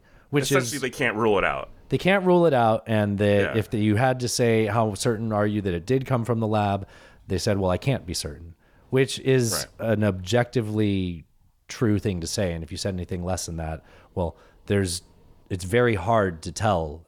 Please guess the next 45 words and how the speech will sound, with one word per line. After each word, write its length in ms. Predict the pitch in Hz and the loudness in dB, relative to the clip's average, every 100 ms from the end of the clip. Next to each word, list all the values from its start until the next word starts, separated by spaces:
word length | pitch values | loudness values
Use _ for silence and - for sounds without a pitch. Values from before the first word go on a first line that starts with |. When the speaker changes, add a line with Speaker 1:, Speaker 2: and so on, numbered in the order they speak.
| _ | _
Speaker 1:
at 140 | 98 - | -8 -4
some 180 | 90 80 | -4 -6
point. 300 | 87 76 69 - _ _ _ - | -8 -10 -12 -20 _ _ _ -4
And 200 | 98 92 | -4 -2
the 60 | |
time 300 | 92 117 113 101 | -4 -2 -2 0
to 60 | |
have 120 | 95 - | -2 -2
found 260 | 92 85 | -6 -4
out, 260 | 85 80 - _ _ _ _ _ _ _ _ - - - - | -4 -4 -8 _ _ _ _ _ _ _ _ -20 -20 -20 -6
well, 240 | 90 85 | -2 -2
it 100 | 82 | -2
probably 300 | 120 107 98 | 0 0 0
existed 480 | 85 82 87 - 80 | -2 -4 -6 -6 -8
before 600 | 87 - 90 85 82 78 - | -8 -6 -2 -2 -2 -6 -8
places 340 | 101 85 90 | -6 -6 -6
like 140 | 85 80 | -6 -6
China 340 | 101 85 78 | -4 -4 -6
wouldn't 260 | 80 78 82 | -8 -8 -8
let 120 | 78 | -8
us 120 | - | -8
look 160 | 95 - | -8 -8
at 80 | |
shit, 280 | - - - - | -8 -8 -10 -8
right? 260 | 85 90 - - - - - | -6 -6 -10 -20 -20 -20 -10
Speaker 2:
Right, 260 | 110 104 - | -2 -2 -2
Speaker 1:
Okay. 180 | 87 - | -8 -6
Speaker 2:
right. 120 | 92 - _ - - _ - | -8 -10 _ -20 -20 _ -6
I 60 | - | -2
mean, 260 | 160 156 - | 0 0 -4
Speaker 1:
So 80 | 139 | -10
Speaker 2:
you've 240 | - 135 147 | -12 -10 -8
seen 340 | - 165 156 | -8 -6 -4
this 200 | 135 123 | -4 -4
whole, 500 | - 120 117 107 98 - - - 165 95 - - | -4 -4 -2 -2 -4 -4 -2 -2 -4 -6 -16 -20
<clears throat> 720 | - - - - - - _ - | -20 -20 -20 -20 -20 -20 _ -6
this 140 | 123 | -2
whole 160 | 151 120 | 0 0
theory 360 | - 117 110 | 0 2 2
of 80 | 101 | 2
the 80 | 95 | 0
lab 300 | 95 92 92 | 2 2 0
leak 280 | 90 82 - | -4 -6 -10
kind 260 | - 98 92 | -8 -2 -2
of 440 | 82 78 - - | -2 -6 -12 -20